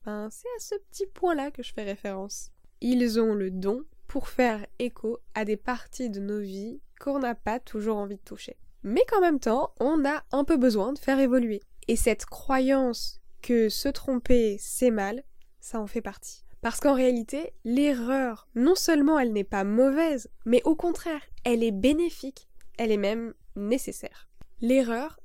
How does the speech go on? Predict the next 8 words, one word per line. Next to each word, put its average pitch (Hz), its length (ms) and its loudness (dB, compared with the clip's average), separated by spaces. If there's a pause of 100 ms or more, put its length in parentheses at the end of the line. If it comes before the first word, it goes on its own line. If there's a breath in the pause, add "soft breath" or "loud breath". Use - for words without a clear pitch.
c'est - 240 -2
un 233 140 -2
facteur 269 540 -2
d'apprentissage. 220 800 -8 (380)
C'est - 260 0
même 311 180 2
un 247 120 -2
prérequis. 277 640 -4